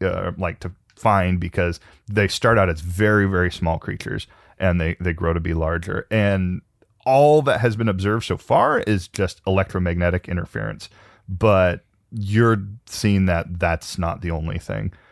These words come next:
Um, that it might be using, uh,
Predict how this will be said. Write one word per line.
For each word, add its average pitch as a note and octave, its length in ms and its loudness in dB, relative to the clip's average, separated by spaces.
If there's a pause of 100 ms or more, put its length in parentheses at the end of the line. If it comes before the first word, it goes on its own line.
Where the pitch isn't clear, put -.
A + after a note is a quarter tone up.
(480)
Um, - 440 -10
that G#2 240 0 (120)
it G#2+ 140 -2
might G2+ 300 0 (220)
be G2 100 -2
using, F#2 800 0 (260)
uh, F#2 480 -6